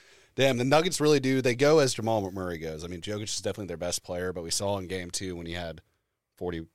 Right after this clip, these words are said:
forty-plus points, and they lost, and he's lost every single game that he scored,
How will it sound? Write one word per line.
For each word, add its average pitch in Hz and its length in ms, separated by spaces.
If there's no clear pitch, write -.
forty-plus 82 420
points, 82 480
and 76 380
they 76 80
lost, 85 560
and 85 120
he's 80 140
lost 95 380
every 95 200
single 87 200
game 90 320
that 82 100
he 85 60
scored, 92 560